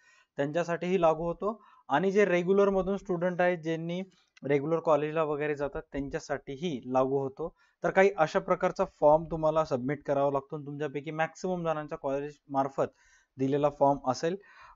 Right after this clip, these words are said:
आणि याचा आता या फॉर्म मध्ये काही अशा प्रकारचा फॉर्म आलेला असेल तुम्हाला, ज्याच्यामध्ये एकवीस, अ, सेक्शन्स पर्यंत, एकवीस नंबर पर्यंत अर्ज वगैरे दिलेले आहेत, जे तुम्हाला भरायचे आहेत.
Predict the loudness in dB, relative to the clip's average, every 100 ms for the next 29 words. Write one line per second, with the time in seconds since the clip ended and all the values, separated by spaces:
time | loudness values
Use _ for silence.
0 | 2 2 4 0 -4 -8 4 4 8 6
1 | 6 2 4 4 4 2 4 2 -2 -2
2 | -6 _ _ _ _ _ _ _ _ _
3 | 4 4 4 0 0 0 -2 0 2 2
4 | 4 2 6 4 4 -2 -2 -2 -2 -4
5 | -4 -4 -2 -4 -4 -6 -2 0 0 -2
6 | 2 4 6 4 0 -4 -4 -8 -4 0
7 | 2 0 -8 -20 _ -6 -6 -4 -6 -6
8 | -8 -4 -4 -2 -4 -4 -2 -2 0 0
9 | 0 -2 -4 -4 -6 -4 -4 -6 -14 _
10 | _ _ -2 -2 0 2 2 2 2 0
11 | 0 -6 -2 -2